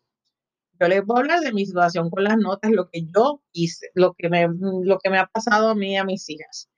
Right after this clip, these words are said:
Este, yo empecé con la grande en noveno, en el high school, comenzando el high school, ¿verdad? La escuela superior.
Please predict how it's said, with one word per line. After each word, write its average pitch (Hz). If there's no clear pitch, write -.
Este, 165
yo 175
empecé 214
con 302
la 277
grande 180
en 202
noveno, 196
en 165
el 156
high 202
school, 170
comenzando 165
el 185
high 170
school, 147
¿verdad? 160
La 180
escuela 170
superior. 156